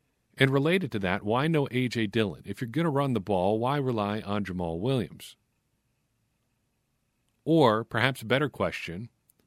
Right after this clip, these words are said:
even if you're, even if you are going to feed Jamal Williams, who was fairly productive, why only one carry for A J Dillon?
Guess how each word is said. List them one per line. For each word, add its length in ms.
even 260
if 140
you're, 140
even 320
if 160
you 140
are 240
going 240
to 80
feed 220
Jamal 320
Williams, 480
who 280
was 200
fairly 300
productive, 680
why 240
only 220
one 280
carry 300
for 160
A 160
J 160
Dillon? 340